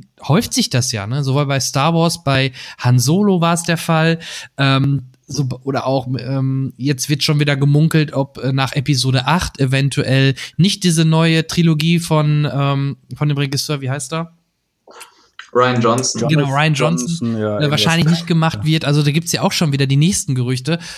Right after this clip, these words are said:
Speaker 1: Oh,
Speaker 2: Wobei das sind
Speaker 1: das
Speaker 2: auch
Speaker 1: sind
Speaker 2: nur
Speaker 1: nur
Speaker 2: Gerüchte,
Speaker 1: Gerüchte
Speaker 2: also das
Speaker 1: bis
Speaker 2: sind, glaub
Speaker 1: jetzt,
Speaker 2: ich, auch,
Speaker 1: richtig.
Speaker 2: ja,
Speaker 1: Ja, ja.
Speaker 2: Fake-Gerüchte.
Speaker 1: Dann warten wir mal ab, ne? Aber
Speaker 2: Ähm, aber ja, bei, bei, genau, bei Han Solo, bei Rogue One
Speaker 1: Ach,
Speaker 2: gab's
Speaker 1: ja.
Speaker 2: ja auch, also der
Speaker 1: Ja.
Speaker 2: Regisseur wurde nicht komplett rausgeworfen, aber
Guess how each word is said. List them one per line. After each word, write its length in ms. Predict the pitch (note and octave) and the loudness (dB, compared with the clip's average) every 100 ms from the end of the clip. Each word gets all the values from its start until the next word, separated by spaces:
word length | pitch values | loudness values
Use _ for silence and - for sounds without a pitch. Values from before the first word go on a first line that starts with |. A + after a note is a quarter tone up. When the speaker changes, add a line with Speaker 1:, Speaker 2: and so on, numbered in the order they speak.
| - - - | -18 -16 -4
Speaker 1:
Oh, 440 | C#3 C3+ C3+ - - _ _ _ - | 0 2 0 -2 -12 _ _ _ -6
Speaker 2:
Wobei 200 | A#2 A#2 | 0 2
das 160 | A#2 | 2
sind 100 | - | 2
Speaker 1:
das 120 | C3+ C3 | 2 4
Speaker 2:
auch 40 | |
Speaker 1:
sind 100 | F#3+ | 2
Speaker 2:
nur 60 | E3+ | 4
Speaker 1:
nur 80 | G3 | 4
Speaker 2:
Gerüchte, 140 | F3+ F#3 | 4 2
Speaker 1:
Gerüchte 160 | G#3+ | 2
Speaker 2:
also 140 | G#3+ A2 | 2 0
das 60 | |
Speaker 1:
bis 100 | - | 0
Speaker 2:
sind, 80 | A#2+ | 0
glaub 100 | A2 G#2 E3 | 0 2 0
Speaker 1:
jetzt, 120 | - | 0
Speaker 2:
ich, 60 | A#2 | 0
auch, 120 | A2 | 0
Speaker 1:
richtig. 60 | A2 - | -2 -8
Speaker 2:
ja, 60 | G#2 | -12
Speaker 1:
Ja, 120 | G#2+ | -6
ja. 60 | B2+ | 0
Speaker 2:
Fake-Gerüchte. 800 | A#2+ - - - A2+ A2+ A2 G#2+ | 0 0 -6 -10 -4 -4 -4 -6
Speaker 1:
Dann 120 | A2 | -4
warten 180 | A#2+ C3 | -4 -2
wir 100 | C#3+ | 0
mal 120 | C#3+ | 2
ab, 220 | D#3 E3 | 0 -2
ne? 140 | A#2+ C#3 B2 | -2 0 0
Aber 320 | B2 B2+ B2+ B2+ - - - _ | 2 2 0 -4 -12 -14 -16 _
Speaker 2:
Ähm, 540 | A#2+ A#2 A2+ A2 A2 G#2+ | 0 0 0 0 0 0
aber 260 | B2 C3 C3 | 0 4 4
ja, 120 | C#3+ | 4
bei, 260 | B2+ A#2 | 4 2
bei, 380 | G2 A#2 A#2 A2+ | 0 0 2 0
genau, 240 | G#2+ A#2 A2+ | -2 -2 -2
bei 80 | |
Han 140 | A2+ A2+ | -2 0
Solo, 260 | C3 E3 D3 | 0 0 0
bei 80 | |
Rogue 220 | A#2 B2 A2+ | 2 2 2
One 220 | B2+ - F#3+ | 0 2 0
Speaker 1:
Ach, 120 | C3 | 2
Speaker 2:
gab's 240 | C#3+ B2+ | 2 2
Speaker 1:
ja. 20 | |
Speaker 2:
ja 60 | A2+ | 2
auch, 280 | D3 E3 - _ - | 0 -4 -10 _ -4
also 200 | A#2+ A#2+ | 0 2
der 120 | A#2+ | 2
Speaker 1:
Ja. 60 | G#2 | 0
Speaker 2:
Regisseur 420 | B2+ B2+ D#3 C3+ - | -4 -4 -2 -4 -2
wurde 280 | C3+ C3+ C3 | -2 0 -2
nicht 200 | B2 B2 | -4 -6
komplett 240 | - - G#2+ | -8 -8 0
rausgeworfen, 680 | D3+ - D3 D#3 D#3 D3+ | 0 -2 -2 0 0 -2
aber 320 | A2+ A#2+ A#2 | -2 2 2